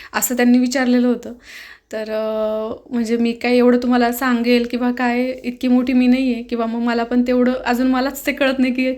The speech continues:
नेमकं आपण काय करावं. पण मग, अ, अ, तुम्हाला आहे ना, श्रीकृष्ण महाराजांच्या ह्याच्यामधला एक, अ, छोटासा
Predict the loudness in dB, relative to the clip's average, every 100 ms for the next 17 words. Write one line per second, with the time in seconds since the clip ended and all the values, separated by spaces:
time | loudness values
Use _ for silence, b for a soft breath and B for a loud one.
0 | -8 B B 2 4 4 2 0 0 -2
1 | -4 -6 -8 -10 B B B -2 0 0
2 | 0 0 0 -2 -4 -6 -16 -8 -4 0
3 | 2 4 2 0 -6 -6 -6 -6 -6 -2
4 | 0 0 0 -2 -4 -2 -2 -4 -6 -4
5 | -4 -4 -6 -4 -6 -6 -4 -2 -2 -4
6 | -2 -2 -2 -2 -2